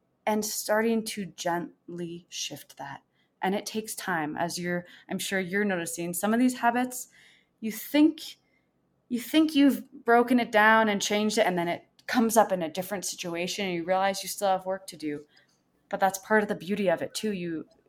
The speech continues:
you get to keep working on it, and eventually you look back and you realize just how much has changed, how what felt like it was so set in stone all of a sudden no longer bothers you.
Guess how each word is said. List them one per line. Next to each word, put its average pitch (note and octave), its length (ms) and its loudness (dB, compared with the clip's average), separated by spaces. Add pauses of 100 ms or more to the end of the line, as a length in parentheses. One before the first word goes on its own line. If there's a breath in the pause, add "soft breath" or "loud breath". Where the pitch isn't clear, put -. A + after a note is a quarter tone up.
(160)
you F#3+ 160 -12
get - 380 -2
to - 80 -16
keep - 300 -14
working D#3 360 -8
on D#3 160 -4
it, - 100 -8
and F#3 100 -4
eventually F3 840 -4 (680)
you F#3 160 -8
look F3+ 300 -4
back E3+ 300 0
and E3+ 100 -6
you E3 100 -6
realize D#3+ 520 -2
just - 360 -8
how D#3+ 140 -4
much D3 280 -4
has C#3+ 340 -4
changed, C#3+ 580 -8 (560 soft breath)
how E3+ 800 6 (840)
what F3 260 0
felt - 360 2
like D#3 240 -2
it - 120 -6
was C#3+ 160 -6
so E3+ 760 -6
set - 280 -4
in D#3+ 120 -6
stone D#3 600 -4
all E3 160 0
of D#3 80 -4
a D#3+ 40 -6
sudden D#3 520 -6
no E3 200 -2
longer D#3+ 300 -2
bothers D3 520 -4
you. C3 260 -10